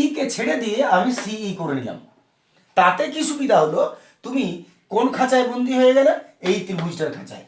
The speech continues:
সি ই হলো এইটা, ডি ই হলো এইটা। এইবার তুমি ভাবো একটা জিনিস, এটা একটা সমকোণী ত্রিভুজ, কনফার্ম। এর লম্ব স্কয়ার আর এই ডি ই হলো ভূমি স্কয়ার। লম্ব স্কয়ার প্লাস ভূমি স্কয়ার,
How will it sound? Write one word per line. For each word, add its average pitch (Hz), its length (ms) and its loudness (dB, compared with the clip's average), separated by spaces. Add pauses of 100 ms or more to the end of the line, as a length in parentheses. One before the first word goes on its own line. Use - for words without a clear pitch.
(280)
সি 220 160 -6 (280)
ই - 20 -2 (100)
হলো 151 180 -2 (160)
এইটা, 143 240 -2 (460)
ডি 208 120 -2 (220)
ই - 20 -4 (120)
হলো 127 160 -4 (160)
এইটা। 165 200 -4 (340)
এইবার 262 220 6
তুমি 208 180 -6
ভাবো 147 160 2
একটা 127 160 -6
জিনিস, 98 160 -18 (400)
এটা 139 200 0
একটা 180 220 -2
সমকোণী 170 380 -6
ত্রিভুজ, 185 240 -4 (340)
কনফার্ম। 175 380 -2 (560)
এর 226 240 6 (720)
লম্ব 185 320 6 (140)
স্কয়ার 262 260 0 (380)
আর 185 80 6 (100)
এই 170 120 -4
ডি 160 160 -6
ই - 100 -8
হলো 208 120 -6 (100)
ভূমি 156 260 0
স্কয়ার। - 200 -12 (360)
লম্ব 226 180 4 (120)
স্কয়ার 233 280 0
প্লাস 214 240 2
ভূমি 165 240 -2
স্কয়ার, - 220 -10